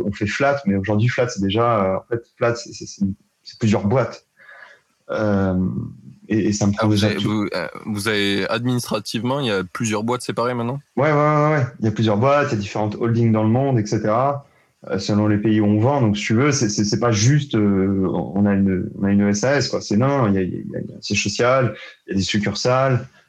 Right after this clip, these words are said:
Speaker 1: euh, il y a différents produits indépendants qu'on continue de structurer et de rendre de plus en plus indépendants pour structurer des teams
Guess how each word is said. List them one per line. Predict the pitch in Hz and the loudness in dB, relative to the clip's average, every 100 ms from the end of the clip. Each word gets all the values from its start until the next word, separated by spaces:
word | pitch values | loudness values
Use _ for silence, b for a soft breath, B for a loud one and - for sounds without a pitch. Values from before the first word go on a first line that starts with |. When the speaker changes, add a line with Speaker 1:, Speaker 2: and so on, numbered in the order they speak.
| _ - | _ -4
Speaker 1:
euh, | 98 | -2
il | 90 | 0
y | 98 | -2
a | |
différents | 98 - 101 95 | -2 -4 -2 -4
produits | 90 - 117 110 113 117 101 | -6 -2 0 2 2 2 2
indépendants | 101 101 101 104 123 139 | 2 0 0 0 2 0
qu'on | 131 104 | 0 -2
continue | 107 104 | -2 0
de | 104 | 0
structurer | - - 110 113 120 | -2 -2 0 2 2
et | 110 | 2
de | |
rendre | 101 104 107 | 2 2 0
de | |
plus | 104 107 | 2 0
en | 104 | 0
plus | 107 | 0
indépendants | 104 104 104 104 120 | 2 2 2 0 2
pour | 120 101 | 0 -4
structurer | - 107 - 110 | -12 -6 -2 0
des | 110 | 0
teams | 104 123 117 | 0 0 0